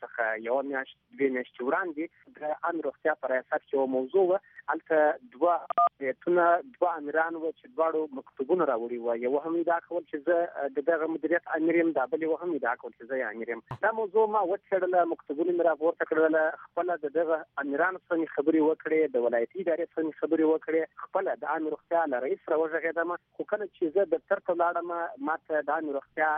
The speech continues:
رئیس زنګ راووی چې دا موضوع باید خپره نه کړي. بیا مې ورته وویل چې رئیس صاحب، په موضوع کې خوا دې ټول طرفونه غږول شوي دي، تاسو هم غږولي یاست، ټولو نظرونه مې راخیستي دي. اه، ولیا ته به دغه موضوع نه خپروې، دا موضوع به ته نوره پرېږدې، لاس ورته اخلې. د دغه سړي د زنګ څخه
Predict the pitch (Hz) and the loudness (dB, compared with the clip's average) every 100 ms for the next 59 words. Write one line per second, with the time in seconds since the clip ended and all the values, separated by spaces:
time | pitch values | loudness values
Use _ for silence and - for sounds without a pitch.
0 | - 127 123 165 - 135 147 135 131 139 | -4 -8 -2 -2 -2 -4 -2 0 -2 -2
1 | 131 - 127 123 127 139 127 - - 117 | -4 -2 -2 0 0 0 0 -4 -6 -4
2 | 120 120 - 110 135 156 156 - 180 - | -4 -6 -10 -6 -4 -4 -6 -4 -6 -2
3 | 180 170 156 - 190 196 _ _ - 139 | 0 2 2 0 -2 -4 _ _ -6 -2
4 | 143 135 180 - 170 - 170 156 - 175 | -2 0 -2 -2 -6 -4 -4 -4 -6 0
5 | 180 - 139 123 165 160 135 127 127 - | 0 0 0 2 2 0 -2 -2 -2 -2
6 | 196 185 143 135 139 151 - 175 214 190 | -4 -4 -2 -2 0 -4 0 0 2 2
7 | 175 165 156 147 143 - 214 196 156 165 | 2 4 2 0 -4 0 2 2 0 0
8 | 160 143 135 165 - 135 120 _ _ - | 0 0 -2 -6 -10 -8 -8 _ _ 0
9 | 143 151 147 170 165 175 165 156 151 147 | 0 0 0 0 0 0 2 2 2 0
10 | 139 143 131 156 151 151 - 151 143 135 | -2 -4 -2 0 0 -2 -4 0 2 0
11 | 131 127 139 135 - 135 135 127 - 113 | -4 -4 -2 -2 -2 -2 0 -2 0 -2
12 | 110 127 123 123 107 - 110 - 113 110 | 0 0 0 -4 -8 -6 -6 -4 -2 -2
13 | 107 127 131 202 202 - - 180 208 165 | 0 -2 0 0 0 -4 -2 -2 -2 -2
14 | 143 165 208 202 - 175 | 0 0 0 -2 -4 -4